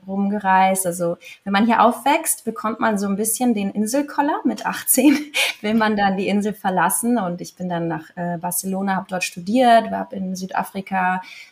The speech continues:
Mosambik, äh, Costa Rica, also überall gelebt. Aber letztendlich bin ich wieder nach Hause gekommen. Ich bin wieder nach Mallorca gekommen. Das ist das Zuhause, wo, wo man dann seine Familie, ich habe jetzt meine Familie hier, meine drei Kinder, mein Haus,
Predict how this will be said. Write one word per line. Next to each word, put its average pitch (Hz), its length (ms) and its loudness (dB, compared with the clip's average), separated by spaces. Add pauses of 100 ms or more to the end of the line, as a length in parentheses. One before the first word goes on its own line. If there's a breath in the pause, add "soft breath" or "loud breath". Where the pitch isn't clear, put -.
Mosambik, 190 960 -2
äh, 180 420 2 (340)
Costa 214 300 -2
Rica, 196 320 2
also 190 200 0
überall 233 420 2
gelebt. 220 600 0
Aber 202 380 0 (260 loud breath)
letztendlich 214 840 0
bin 233 100 2
ich 226 160 -2
wieder 226 160 0
nach 214 220 -2
Hause 214 340 2
gekommen. 170 560 -6 (440 soft breath)
Ich - 160 -10
bin 202 160 0
wieder 220 140 0
nach 226 160 0
Mallorca 208 520 2
gekommen. 247 640 2 (180)
Das 202 220 -6
ist - 320 -8
das 202 160 -6
Zuhause, 202 720 0
wo, 196 260 -2 (840 loud breath)
wo 190 280 -6
man 208 180 2
dann 190 720 -2
seine 180 220 0
Familie, 214 420 -2
ich 190 100 -6
habe - 160 -8
jetzt - 160 -10
meine 190 200 -6
Familie 220 440 0
hier, 202 200 -2
meine 196 220 -4
drei 196 200 -6
Kinder, 196 400 -4
mein 185 320 -4
Haus, 190 240 -4